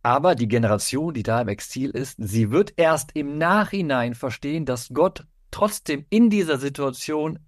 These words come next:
sich weiter um sein Volk kümmert.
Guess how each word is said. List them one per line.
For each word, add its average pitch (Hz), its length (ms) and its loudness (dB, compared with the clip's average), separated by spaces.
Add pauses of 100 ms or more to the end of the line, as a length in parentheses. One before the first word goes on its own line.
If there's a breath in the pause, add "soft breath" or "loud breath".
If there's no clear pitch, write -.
(440)
sich 98 280 -2
weiter 131 400 4
um 120 180 -2
sein 110 240 0
Volk 104 340 -2
kümmert. - 400 0